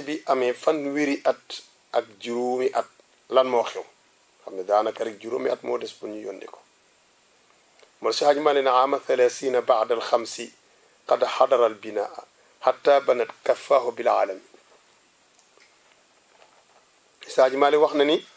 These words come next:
"Ama thalathina", nee na atam fanweer, ba'da al-khamsi, gannaaw juróomi at, maanaam fanweeri at ak juróom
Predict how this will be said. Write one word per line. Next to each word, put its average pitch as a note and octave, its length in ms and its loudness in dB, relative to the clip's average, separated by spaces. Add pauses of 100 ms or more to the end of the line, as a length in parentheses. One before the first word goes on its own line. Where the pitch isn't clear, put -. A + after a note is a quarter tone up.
(960)
"Ama C3 260 4
thalathina", C3+ 960 0 (1120)
nee B2+ 280 0
na C#3 340 2 (100)
atam B2 600 0 (360)
fanweer, C3+ 560 4
ba'da A#2+ 280 2
al-khamsi, C3+ 500 -2
gannaaw C3 280 2 (120)
juróomi C3 340 0
at, B2+ 140 2 (840)
maanaam B2 300 0
fanweeri C#3+ 440 0
at C#3+ 120 0
ak B2 180 -4
juróom A#2+ 280 2